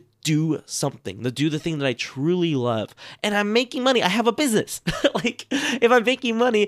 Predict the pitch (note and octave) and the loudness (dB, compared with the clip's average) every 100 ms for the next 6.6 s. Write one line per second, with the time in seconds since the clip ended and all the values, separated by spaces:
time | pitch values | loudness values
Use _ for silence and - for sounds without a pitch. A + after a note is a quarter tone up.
0 | - - G3+ G#3 E3 A3+ A3 G3 - F#3 | -2 0 2 2 2 2 4 2 2 2
1 | F#3 D3 D#3+ E3 G#3+ F#3 C#3 C#3+ F3 - | 2 2 0 2 4 4 4 0 -8 -2
2 | C3 E3+ A3+ A3+ - G#3+ A3 G3 F3+ E3+ | 2 4 4 2 2 0 0 0 -2 0
3 | G3+ - - G3+ G#3 G3+ G3+ G3+ F#3 F#3+ | -4 -4 -2 0 2 2 2 0 -2 0
4 | A#3+ A3 A3 - - - - G3 F#3+ F#3 | 2 2 -2 -8 -18 -12 -4 0 2 2
5 | D#3+ D3+ F#3 G3 F#3+ E3+ E3+ C3 A#2+ C3+ | 2 2 4 2 2 2 0 0 0 2
6 | C3+ A2 F3+ C3+ F2 - | 2 2 0 0 -6 -12